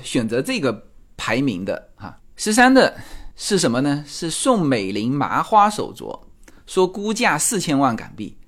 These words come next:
然后这个手镯就很有故事，说是当时的杜月笙买下来，先送给他自己的小妾。后来呢，宋美龄看到之后说爱不释手，然后杜月笙呢又把这个东西，呃，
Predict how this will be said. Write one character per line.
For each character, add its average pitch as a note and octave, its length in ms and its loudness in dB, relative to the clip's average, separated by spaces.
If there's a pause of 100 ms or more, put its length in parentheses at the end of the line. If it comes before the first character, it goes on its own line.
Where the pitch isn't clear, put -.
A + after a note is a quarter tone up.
然 A2+ 100 -2
后 D3 320 0
这 G#3+ 160 2
个 E3 80 4
手 C3+ 220 0
镯 A2 300 -2
就 B2 180 -4
很 A#2+ 160 -2
有 C3 120 2
故 B2 220 -4
事， E2+ 320 -8 (240)
说 D#3 240 0
是 D3+ 320 -2 (220)
当 G3 320 6
时 C3+ 180 0
的 - 140 2
杜 F3 220 4
月 E3+ 160 4
笙 E3+ 360 -4 (100)
买 A#2 360 2
下 F3+ 240 4
来， G#2 180 2
先 B3+ 320 2
送 C4 240 4
给 C#3 160 4
他 F3 160 -2
自 B3 160 -4
己 D#3 140 -2
的 A#2+ 80 -2
小 - 200 -6
妾。 - 300 -4 (200)
后 C#4+ 200 4
来 D3+ 240 6
呢， D#3+ 500 -2
宋 - 200 2
美 D#3 140 6
龄 B2+ 140 2
看 G3+ 180 0
到 F3 160 4
之 D3+ 140 -4
后 E3 560 2
说 C#3+ 220 0
爱 F#3+ 260 4
不 D#3 160 -4
释 F#3 220 -4
手， - 360 -8
然 G#2+ 100 -8
后 C3 120 -2
杜 D3+ 160 0
月 C#3+ 120 4
笙 C3+ 180 0
呢 C3+ 120 2
又 C#3 140 0
把 G#2 140 2
这 A2+ 100 -6
个 A#2 80 -2
东 B2 180 0
西， B2+ 280 -6 (200)
呃， - 100 -18